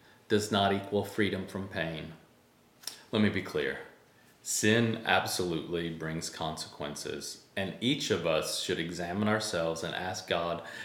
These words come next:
to daily show us sin in our lives that we,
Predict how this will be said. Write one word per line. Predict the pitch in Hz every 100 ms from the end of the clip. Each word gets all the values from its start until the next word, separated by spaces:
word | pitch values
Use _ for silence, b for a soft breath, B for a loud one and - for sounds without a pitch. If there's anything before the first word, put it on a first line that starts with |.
| B
to | -
daily | 104 98 98 120 127 101
show | - 98 92 85
us | 82 80 - B B B B
sin | - - 120 135 98
in | 90
our | 90
lives | 87 95 98 95 90 -
that | 87 92
we, | 98 104